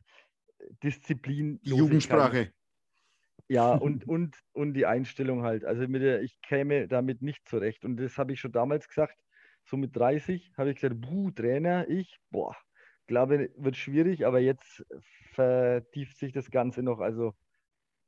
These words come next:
Speaker 2: Also
Speaker 1: Trainer
Speaker 2: war
Speaker 1: hört,
Speaker 2: das für dich
Speaker 1: nein.
Speaker 2: eigentlich auch noch nie so, äh, so, äh, im Gespräch, dass du sagst, „Okay, könnte ich mir eigentlich jetzt mal vorstellen“, oder, oder war das einmal früher in deinen früheren Jahren, also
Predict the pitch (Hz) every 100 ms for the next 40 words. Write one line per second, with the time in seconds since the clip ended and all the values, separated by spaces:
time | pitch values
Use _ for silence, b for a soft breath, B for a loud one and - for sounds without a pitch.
0 | 131 135 147 135 135 147 - 143 131 110
1 | 123 143 139 143 139 151 156 156 135 135
2 | 135 127 - 127 127 120 117 98 _ _
3 | _ _ _ - 123 131 - 131 135 143
4 | 135 - 127 123 - 117 123 139 131 _
5 | _ _ _ _ _ _ _ - 127 139
6 | 139 127 131 135 131 131 120 - 135 139
7 | 160 127 107 110 104 92 _ _ - 110
8 | 104 104 107 135 135 123 120 - 120 143
9 | 160 143 131 120 120 - 131 147 147 131
10 | 120 123 123 101 104 101